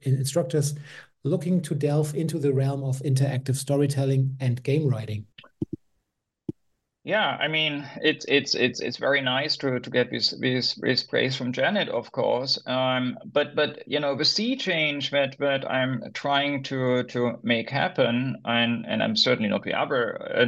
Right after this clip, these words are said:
Speaker 2: the, the only one, there's certainly others work on that too, is, is really the understanding what, what I so, said before, that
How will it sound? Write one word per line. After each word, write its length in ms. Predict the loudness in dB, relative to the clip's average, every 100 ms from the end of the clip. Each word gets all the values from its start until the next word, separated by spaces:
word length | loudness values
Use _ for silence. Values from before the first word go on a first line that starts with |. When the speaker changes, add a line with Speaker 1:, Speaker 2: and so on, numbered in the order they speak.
| 2
Speaker 2:
the, 180 | -6 -2
the 80 | 0
only 260 | 2 0
one, 260 | 0 -2 -2
there's 180 | -2 -2
certainly 280 | -2 -2
others 320 | 0 0 0 0
work 220 | 0 0
on 220 | 0 0
that 200 | -2 -2
too, 260 | -2 -2 -2 -6 -8 0
is, 220 | 0 0
is 280 | -2 0 0
really 340 | 0 2 0
the 120 | 0
understanding 920 | -2 -2 -2 0 0 0 -2 -4 -4 2
what, 300 | 4 4 2 -8 2
what 340 | 2 2 0
I 220 | 0 0 -4 -20 _ -6
so, 460 | -2 2 2 0 -4 -10 -8 -4
said 380 | 0 0 0 -2
before, 680 | -4 -2 -2 2 2 0 -6 -20 _ -4
that 480 | 0 0 0 -4